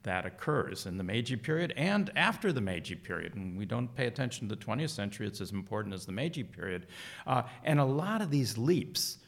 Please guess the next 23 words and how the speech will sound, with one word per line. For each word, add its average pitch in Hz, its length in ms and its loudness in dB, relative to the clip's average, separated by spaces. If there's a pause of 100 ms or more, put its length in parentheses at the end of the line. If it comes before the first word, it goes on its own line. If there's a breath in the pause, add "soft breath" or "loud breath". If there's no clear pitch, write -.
(160 soft breath)
they're 120 140 4
not 156 220 2
just - 360 0
small 147 380 4
incremental 120 640 2
steps. - 400 0
They're 101 180 0
leaps 123 540 0 (300 loud breath)
because 123 560 4 (280 loud breath)
the 117 160 6
imagination 127 1160 2 (100)
of 107 400 2 (300 loud breath)
people 127 480 2
who 110 180 0
formulate 107 720 0
policy 110 420 0
and 95 100 -2
programs 107 420 0
in 98 60 0
Japan, 110 380 -2 (200 loud breath)
the 117 80 0
imagination 135 880 2
is, 107 240 -4